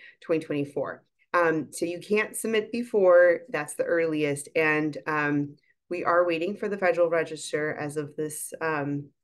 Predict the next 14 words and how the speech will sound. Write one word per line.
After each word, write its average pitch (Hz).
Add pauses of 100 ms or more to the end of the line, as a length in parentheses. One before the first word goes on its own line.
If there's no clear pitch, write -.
(160)
this 160
recording. 151
We're 147 (480)
waiting 160
for 156
the, 151
uh, 151
Register 147
to 143
come 160
out 160
with 170
more 147
details. 143